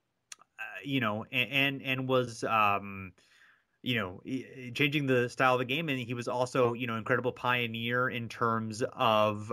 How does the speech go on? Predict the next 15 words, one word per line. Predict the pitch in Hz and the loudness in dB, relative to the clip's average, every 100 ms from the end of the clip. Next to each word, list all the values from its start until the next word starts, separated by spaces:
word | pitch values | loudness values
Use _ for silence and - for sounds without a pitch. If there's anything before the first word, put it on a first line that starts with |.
| - | -6
um, | 113 104 101 98 | 0 2 2 -2
you | 110 | 0
know, | |
he | 113 | 6
was | 135 | 6
really | 113 120 123 | 6 4 6
the | 117 | 4
first | - 120 - | 4 2 2
black | 120 113 113 | 2 4 2
superstar | - 117 - 127 117 117 - | -4 -8 -4 2 2 2 0
in | 117 110 | -4 -8
the | 110 107 | -6 -6
N | 104 | -6
B | 113 120 | -2 0
A | 180 208 | 0 -2